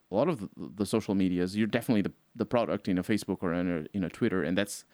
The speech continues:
you're the one they sell, and maybe not you, but somebody who has more followers than you. Um,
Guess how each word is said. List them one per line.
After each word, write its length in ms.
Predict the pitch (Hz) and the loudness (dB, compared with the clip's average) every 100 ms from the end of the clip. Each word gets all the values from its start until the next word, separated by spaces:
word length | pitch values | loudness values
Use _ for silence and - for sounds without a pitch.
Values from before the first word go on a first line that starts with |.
| _ - | _ 2
you're 180 | 131 | 4
the 100 | 131 | 6
one 220 | - 107 104 | 4 6 6
they 140 | 104 | 4
sell, 280 | - 120 95 | 4 2 4
and 80 | 101 | 4
maybe 180 | 110 | 4
not 160 | 104 82 | 4 4
you, 220 | 107 104 | 4 4
but 140 | 92 92 | 4 0
somebody 300 | 110 95 95 | 2 2 0
who 320 | 98 104 98 | 2 2 2
has 200 | 95 107 | 2 0
more 160 | 104 104 | 2 2
followers 440 | - 107 104 95 | 2 0 2 0
than 100 | 92 | 0
you. 160 | 76 80 - - - - _ _ - | -2 -4 -10 -20 -20 -20 _ _ -2
Um, 320 | 113 98 | 0 0